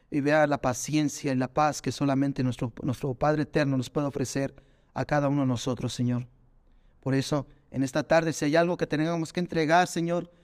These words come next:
por una mala decisión, o estamos a punto de tomar decisiones que traerán dolor, sufrimiento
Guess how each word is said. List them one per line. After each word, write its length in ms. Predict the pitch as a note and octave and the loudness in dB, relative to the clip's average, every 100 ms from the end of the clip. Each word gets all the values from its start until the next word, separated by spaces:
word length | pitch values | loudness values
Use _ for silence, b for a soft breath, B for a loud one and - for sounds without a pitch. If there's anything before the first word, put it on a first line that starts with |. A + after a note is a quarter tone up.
| b b | b b
por 120 | - | -4
una 180 | D#3 F#3+ | 0 2
mala 240 | F#3 G3+ F#3+ | 4 4 2
decisión, 500 | E3+ D#3+ - G3 A3+ | -2 -8 -6 -2 0
o 40 | |
estamos 300 | F3 G#3+ G#3+ | 2 2 2
a 120 | F3+ | -2
punto 240 | G3 A3 G#3 | -2 -2 -2
de 80 | |
tomar 260 | F3 F3 G3 | 0 0 0
decisiones 560 | F#3+ - - F#3+ F#3+ - | -2 -6 -6 -2 -2 -2
que 140 | D#3+ | -4
traerán 400 | - D#3 D3+ F3+ | 0 0 2 2
dolor, 420 | E3+ D3+ D#3+ F3+ | 2 2 2 0
sufrimiento 760 | - D3+ D#3 D#3 E3+ F3 E3 D#3 | -4 -6 -2 0 0 -2 -6 -10